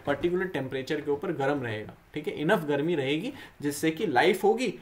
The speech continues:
Life होगी, आगे evolution होगा, आप और मैं laptop को देख के, mobile को देख के पढ़ रहे होंगे, समझ में आया? ठीक है, फिर देखते हैं।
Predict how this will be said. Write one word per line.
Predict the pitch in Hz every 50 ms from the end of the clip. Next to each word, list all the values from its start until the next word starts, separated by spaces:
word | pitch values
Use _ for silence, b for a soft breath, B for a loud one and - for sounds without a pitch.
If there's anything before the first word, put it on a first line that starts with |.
| B B - -
Life | 143 170 208 202 -
होगी, | 180 185 185 190 175
आगे | 120 131 139 143 147 147
evolution | 139 131 143 147 160 170 170 - 247 226
होगा, | 220 226 226 226 214 - B B B B -
आप | - 135 151 165 - 170
और | 165 151
मैं | 156 175 185 170
laptop | 143 139 139 - - 156 151 151 -
को | 160 143
देख | 139 139 135 -
के, | 151 143
mobile | 139 135 131 131 131 135 135
को | 135 143
देख | 123 127 123 123
के | - 139
पढ़ | - 123 120
रहे | 117 110 110
होंगे, | 110 107 104 104 110 113 - - -
समझ | - 120 123 127
में | 127
आया? | 131 127 131 - - - _ _ -
ठीक | - 110 -
है, | 117 110 113 - B B B B B B B B B _ - - - _ _ - - - _ _ _ _ - _ _ _ - - - _ -
फिर | 143 139
देखते | 120 127 123 123 - 127
हैं। | 123 127 -